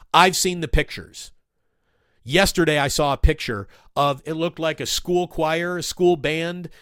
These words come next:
in the middle of the outfield singing the national anthem. There were more kids singing the national anthem than there were fans about to watch the game. There were more kids singing the national anthem than there were fans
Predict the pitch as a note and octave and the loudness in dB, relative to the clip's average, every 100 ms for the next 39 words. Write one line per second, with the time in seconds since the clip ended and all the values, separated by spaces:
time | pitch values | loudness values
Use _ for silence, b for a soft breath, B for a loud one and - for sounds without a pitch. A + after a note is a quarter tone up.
0 | b - D#3 D3+ D3 E3+ F3 E3 C#3+ D3+ | b -10 -10 -8 -6 -4 -4 -4 -4 -2
1 | D#3 D#3+ - E3+ D#3 - D#3+ E3 D#3 D3+ | -2 -4 -4 -4 -4 -6 -6 -8 -8 -8
2 | D#3 - D3+ C#3+ D3+ F3 E3+ D#3 D3 C#3+ | -8 -10 -10 -10 -10 -10 -10 -8 -8 -8
3 | B2+ C#3+ E3+ F3 - E3 D3+ - D#3 C#3+ | -8 -2 0 0 -2 -2 -2 -4 -6 -6
4 | C3+ C3 C3+ C3+ - B2+ B2+ A#2+ A#2+ A#2 | -8 -6 -4 -4 -6 -4 -4 -4 -8 -8
5 | A#2 A#2+ A#2 - C3 A#2+ A#2+ - - - | -6 -4 -6 -6 -6 -6 -8 -10 -12 -10
6 | G#2+ A#2 - G#2+ G2+ - F2 E2+ D2 _ | -4 -2 -2 -4 -4 -6 -14 -14 -16 _
7 | _ _ _ _ _ _ _ _ _ _ | _ _ _ _ _ _ _ _ _ _
8 | B B B D#3+ E3+ E3 D3 E3+ G3+ F#3+ | B B B -2 -2 -2 0 2 2 2
9 | G3 F3+ - - F#3+ G3 F#3 F3 D#3+ D#3 | 0 0 -2 -2 0 0 -2 0 0 -2
10 | D#3+ D3 C#3 C#3 C#3 C#3 C#3 C#3 C#3+ - | -2 -2 -4 -4 -6 -6 -6 -6 -6 -8
11 | D#3+ D3+ D#3 D3+ | -8 -8 -8 -10